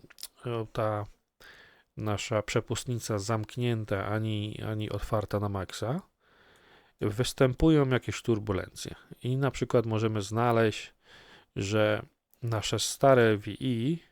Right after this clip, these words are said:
jest za niskie i powinno być, e, tam pięć, dziesięć procent wyższe.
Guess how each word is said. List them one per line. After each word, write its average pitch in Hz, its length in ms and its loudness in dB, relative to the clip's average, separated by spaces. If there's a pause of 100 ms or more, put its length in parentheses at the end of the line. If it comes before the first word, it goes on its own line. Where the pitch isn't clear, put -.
(300)
jest 117 400 -6
za 110 220 0
niskie 120 540 -2
i - 120 -2
powinno 110 460 -2
być, 104 420 -4 (680)
e, 104 380 0 (180)
tam 101 460 -12
pięć, 110 380 -4
dziesięć 110 440 -4
procent 107 380 -2
wyższe. - 600 -6